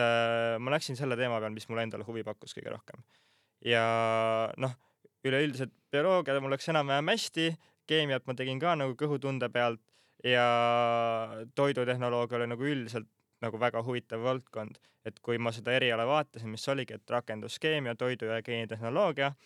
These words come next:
sihuke korralik suutäis, mida öelda, et peab <laughs> enne nagu hinge tõmbama. Nüüd, nüüd on see toidutehnoloogia tegelikult sealt välja ka tõstetud, et, äh, rakenduskeemia ja geenitehnoloogia on see eriala.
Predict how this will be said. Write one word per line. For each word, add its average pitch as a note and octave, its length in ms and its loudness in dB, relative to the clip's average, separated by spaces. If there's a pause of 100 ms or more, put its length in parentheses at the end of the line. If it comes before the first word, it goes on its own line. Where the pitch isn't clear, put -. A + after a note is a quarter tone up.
(640)
sihuke B2+ 320 -4
korralik B2 420 2
suutäis, A#2+ 460 0
mida D#3+ 240 6
öelda, A#2+ 240 6
et A#3+ 100 0
peab A#2 220 2
<laughs> B2+ 80 -4
enne B2 180 -2
nagu A#2+ 160 -4
hinge D3+ 240 0
tõmbama. A#2 380 -2 (300)
Nüüd, C3 220 0
nüüd B2+ 220 0
on A#2+ 140 0
see A#2 140 -4
toidutehnoloogia A2+ 680 -2
tegelikult A2 320 -8
sealt A2 240 -6 (120)
välja A2+ 200 -2
ka A2 80 -6
tõstetud, A2 460 -10
et, - 140 -14 (100)
äh, G#2 340 -4
rakenduskeemia A2 840 -4
ja G#2+ 40 -8
geenitehnoloogia A2 800 -4
on G#2+ 60 -10
see A#2 180 -6
eriala. G#2+ 320 -4